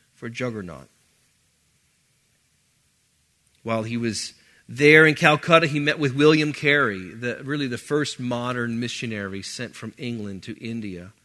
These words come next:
But he learned from William Carey that William Carey was, was spending his efforts in trying to translate the Bible into the, uh, the local dialect for this area.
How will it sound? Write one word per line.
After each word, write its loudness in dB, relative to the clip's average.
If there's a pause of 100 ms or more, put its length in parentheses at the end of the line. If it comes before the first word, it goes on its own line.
(1300)
But 2
he 6
learned 8
from 2
William 4
Carey 2
that -2
William 0
Carey -2
was, -4
was -6
spending -2
his -4
efforts -4
in -8
trying -6
to -6
translate -6
the -10
Bible -8 (300)
into -6
the, -6 (360)
uh, -12
the -10 (240)
local -4
dialect -6
for -4
this -8
area. -8